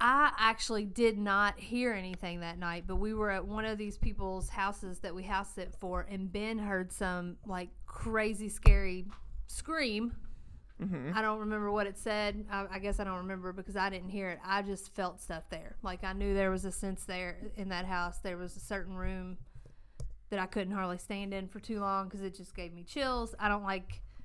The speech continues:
Speaker 1: bad vibes. And most ghosts, honestly, I don't get scared. I don't get bad vibes. It's more like they're curious or they need something or want something.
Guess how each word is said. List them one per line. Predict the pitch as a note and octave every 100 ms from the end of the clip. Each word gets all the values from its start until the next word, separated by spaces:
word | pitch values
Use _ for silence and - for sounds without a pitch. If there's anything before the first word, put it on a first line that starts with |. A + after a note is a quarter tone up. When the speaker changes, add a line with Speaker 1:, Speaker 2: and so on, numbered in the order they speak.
| -
Speaker 1:
bad | G3 G3 F#3+ F3+
vibes. | F3 D#3+ E3 - - -
And | A#3+
most | C#4+ E4 -
ghosts, | C4 A#3 A3+ A3 - - - -
honestly, | A3+ A3+ G#3+ G#3+
I | F#3+
don't | G3 G3+ F#3+
get | G3
scared. | G3 G3 F#3
I |
don't | F3+ F#3
get | F#3 F#3
bad | F3+ F3+
vibes. | F3+ F3+ F3+ F3+ -
It's | F#3+ -
more | G3+ F#3+
like | F3+ F3+
they're | F#3 F3+
curious | - G3+ G3 F#3+ F#3+
or |
they | E3+ F3
need | G3 F#3+
something | F#3+ F#3 F3
or |
want | G3 B3+ B3
something. | B3+ A#3+ B3 A#3+